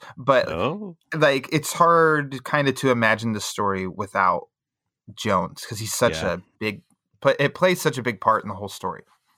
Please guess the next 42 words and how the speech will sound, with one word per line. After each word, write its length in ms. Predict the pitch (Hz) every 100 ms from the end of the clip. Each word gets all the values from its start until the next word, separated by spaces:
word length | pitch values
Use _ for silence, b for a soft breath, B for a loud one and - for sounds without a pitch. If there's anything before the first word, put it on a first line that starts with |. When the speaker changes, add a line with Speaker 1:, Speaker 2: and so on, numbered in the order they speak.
| _
Speaker 2:
Yeah. 160 | - 82 B B B
One 160 | 165
of 60 | 226
the, 160 | 233
one 100 | 156
of 60 | 170
the 80 | 185
things 300 | 165 143 110
though, 140 | 113
I 120 | 98
would 220 | 113 117 90
love 260 | 95 92
to, 300 | - 87 78 -
if 100 | -
we're, 160 | 101 101
if 220 | 92 -
we're 100 | 92
just 200 | 92 -
gonna 120 | 87
talk 180 | - 85
about 160 | 87 -
art 140 | 78 67
right 160 | 82
now, 260 | 92 82 82 B B B
is 300 | 101 95 85 - -
I 60 | -
kinda 380 | - - 208 240
wish 260 | 110 87
the 80 | -
coloring 840 | - - - 117 104 90 82 78 82 b b b b _
was 480 | 90 87 82 76 -
different. 400 | - 85 - 65
I 120 | - 101
think 320 | - 151 -
this 160 | 101
story 320 | - - 104 104
would 100 | 98
have 80 |
been 80 | 90
a 40 | 82
lot 140 |
Speaker 1:
Okay. 40 | 90